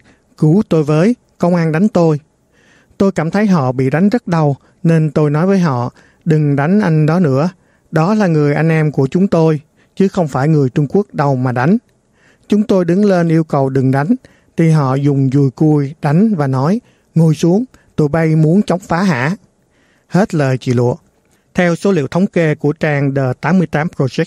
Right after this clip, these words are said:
mới đây, có đến một trăm hai mươi bảy người bị bắt giữ hoặc có nguy cơ bị bắt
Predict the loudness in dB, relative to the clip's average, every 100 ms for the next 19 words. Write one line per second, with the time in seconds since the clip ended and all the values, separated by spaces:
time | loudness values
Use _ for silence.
0 | -2 -2 0 -2 -4 _ _ _ _ -4
1 | -2 0 2 0 -2 -8 -4 -2 -2 -2
2 | -2 -2 -2 0 0 0 -2 -4 -4 -2
3 | 0 0 -2 _ _ -6 -6 -4 -2 -2
4 | 0 -2 -2 -2 -4